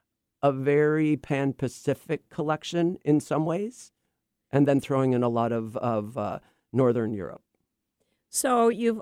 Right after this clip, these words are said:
Speaker 2: often talked about your work as being also very understated. Uh, why don't you kind of explain where, you know, that might, what that might mean to people as far as their environment?
Speaker 1: Sure. Um, I think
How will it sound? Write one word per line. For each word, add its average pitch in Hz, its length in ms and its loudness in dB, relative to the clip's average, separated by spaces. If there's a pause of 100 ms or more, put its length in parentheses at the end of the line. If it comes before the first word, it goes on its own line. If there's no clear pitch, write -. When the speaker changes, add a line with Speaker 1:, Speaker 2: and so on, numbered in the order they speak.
(120)
Speaker 2:
often 254 360 0
talked 220 280 -4
about 175 280 -2
your 170 100 -4
work 170 240 -4
as 170 100 -8
being 160 240 -2
also 156 400 -8
very 151 460 -4 (240)
understated. 170 1040 -2 (640)
Uh, 156 220 -4
why 185 220 -4
don't 370 220 -6
you 190 160 2
kind 196 220 -2
of 160 80 -4
explain 165 960 0 (140)
where, 156 580 -2 (320)
you 165 120 -6
know, 135 240 -8 (280)
that 151 320 -4
might, 139 500 -6 (640)
what 147 180 -8
that 156 180 -4
might 139 260 -8
mean 147 260 -2
to 143 100 -10
people 120 360 -12
as 123 140 -14
far 117 380 -10
as 120 160 -14
their 110 180 -12
environment? 98 600 -16 (300)
Speaker 1:
Sure. 110 420 -4 (380)
Um, 170 240 4
I 165 100 2
think 226 300 2